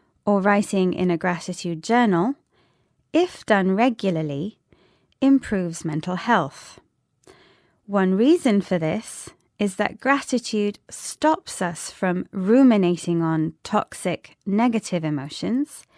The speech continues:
and writing a thank you letter, for example, shifts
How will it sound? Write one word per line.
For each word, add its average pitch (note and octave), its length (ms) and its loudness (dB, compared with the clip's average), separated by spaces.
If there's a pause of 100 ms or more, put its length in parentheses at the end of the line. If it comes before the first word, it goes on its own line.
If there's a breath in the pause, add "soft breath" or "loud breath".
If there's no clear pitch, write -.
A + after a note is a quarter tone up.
(640 soft breath)
and G#3+ 180 4
writing A3 400 2
a F#3 60 0
thank F4 420 2
you A3 120 2
letter, F3+ 480 -2 (140)
for F3 220 -4
example, E3+ 720 -4 (400 soft breath)
shifts - 600 -4